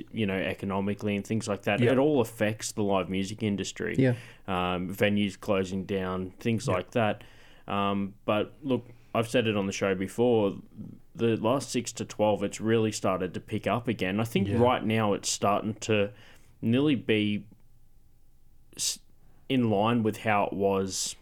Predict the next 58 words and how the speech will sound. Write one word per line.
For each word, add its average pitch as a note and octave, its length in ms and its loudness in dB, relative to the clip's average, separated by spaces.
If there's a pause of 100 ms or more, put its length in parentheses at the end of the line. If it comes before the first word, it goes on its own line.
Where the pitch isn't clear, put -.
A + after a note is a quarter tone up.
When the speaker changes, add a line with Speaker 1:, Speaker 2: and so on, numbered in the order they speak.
Speaker 1:
um, F#2+ 480 -4
in, A2 240 -2
in A2 120 0
some A2 200 0
of G2+ 80 -2
the F#2+ 180 -2
earlier A2 420 2
days F#2+ 300 0
of F#2+ 80 -8
Canberra F#2+ 380 -4
metal. F2 380 -4
Like, A2+ 200 8
we, A#2 180 6
Speaker 2:
Yeah. B2 40 4
Speaker 1:
we've B2+ 200 2
spoken C3 680 0
to, G2+ 360 2
uh, F#2 200 0
bands G2 340 0
in F#2 80 -6
the F2+ 60 -8
past G2+ 380 -2
that F2+ 100 -4
have G2 140 -4 (460)
played A2 280 2
Metal G#2 220 2
for G2+ 140 -4
the F#2+ 100 0
Brain F2+ 320 -2
and F#2 100 -6
things F#2+ 240 -4
like F2+ 200 -4
that, E2+ 300 -2
and G#2+ 200 2
they're G2+ 100 4
just A#2 200 0
saying, G#2 320 0
like, F#2 320 -4 (720)
it's A#2 200 2
only D3+ 280 4
now G#2+ 320 4
that G2 120 0
it - 100 -4
feels A2+ 300 0
like G2 180 -2
it's - 140 -4
starting A2 320 2
to G#2+ 60 -2
get G2+ 220 -2
more G#2+ 260 0
comparable G2 800 0
to - 180 -2
those G#2 380 2
days. F3 340 2
Speaker 2:
Yeah, A#2 240 8
Speaker 3:
Mm. A#2 100 8
Speaker 2:
for B2+ 140 2
sure. A2+ 440 2